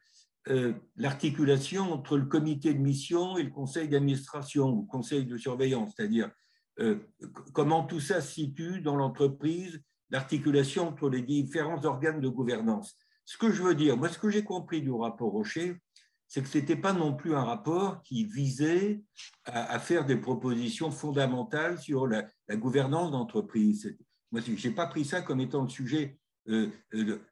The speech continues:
la, la colonne vertébrale du rapport. J'ajoute, pour avoir été pendant huit ans au collège de, de l'A M F,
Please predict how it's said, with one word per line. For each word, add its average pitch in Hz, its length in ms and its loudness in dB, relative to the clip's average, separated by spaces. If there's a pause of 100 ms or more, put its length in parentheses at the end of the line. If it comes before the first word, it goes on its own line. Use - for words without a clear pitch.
la, 113 140 -2
la 123 160 -2
colonne 160 320 2
vertébrale 139 540 0
du 123 80 -2
rapport. 117 420 -2 (160)
J'ajoute, 180 540 0 (400)
pour 123 160 -2
avoir 147 240 4
été 151 260 2
pendant 135 300 0
huit 139 260 0
ans 170 100 0
au 135 40 -4
collège 147 360 2
de, 123 160 -2
de 104 160 -4
l'A 127 200 2
M 110 280 4
F, - 160 -10